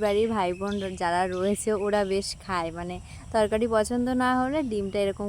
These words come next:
করে ভেজে নিয়ে ওর মধ্যে ভাত দিয়ে নাড়িয়ে চাড়িয়ে নামিয়ে তাই খায়। আর ওরকম তো করে নিলাম, আর তারপরে ঠাকুমা আলু সেদ্ধও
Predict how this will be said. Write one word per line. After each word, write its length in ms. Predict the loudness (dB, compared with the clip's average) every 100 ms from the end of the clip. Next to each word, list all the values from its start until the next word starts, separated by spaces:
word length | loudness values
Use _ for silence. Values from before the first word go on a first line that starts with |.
| -2
করে 140 | 0 2
ভেজে 240 | 0 0 -2
নিয়ে 120 | 0 -2
ওর 60 | -2
মধ্যে 200 | -4 -4 -4
ভাত 160 | -4 -4 -4
দিয়ে 140 | -2 -2
নাড়িয়ে 220 | -4 -6
চাড়িয়ে 240 | -6 -2 0 0
নামিয়ে 280 | -4 -4 -4
তাই 140 | -6 -10 -12
খায়। 200 | -12 -12 -14 -20 -18 -8 0 2
আর 100 | 4 2 0
ওরকম 280 | 0 0 0 0
তো 60 | 2
করে 180 | 4 4 4
নিলাম, 240 | 4 2 0 2 2
আর 120 | 2 2
তারপরে 440 | 2 2 2 2 4 2 2
ঠাকুমা 320 | -2 -2 2 2
আলু 120 | 2 2
সেদ্ধও 320 | -2 0 0